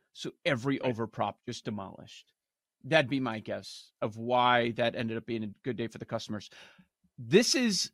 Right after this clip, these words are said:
Speaker 1: fascinating. We knew it was just out of control with Deion early in the season when they were winning games and people were hitting those, uh, crazy money line numbers. But for us to still sit here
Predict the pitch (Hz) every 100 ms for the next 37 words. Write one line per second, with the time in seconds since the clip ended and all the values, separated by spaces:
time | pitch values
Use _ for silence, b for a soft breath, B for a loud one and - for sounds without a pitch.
0 | _ - - - - 160 156 160 120 101
1 | 95 - - 127 208 190 185 208 220 196
2 | 160 151 139 - 147 - - 147 139 139
3 | 131 - 135 131 127 127 131 127 120 123
4 | 120 120 - 151 135 120 113 113 104 113
5 | 110 196 196 160 113 131 - 120 120 -
6 | 117 107 101 110 95 _ 131 123 117 117
7 | 120 131 127 117 117 104 107 95 - b
8 | b b - 110 143 135 131 - 147 139
9 | 170 - 175 - 180 170 - 131 120 101
10 | 98 95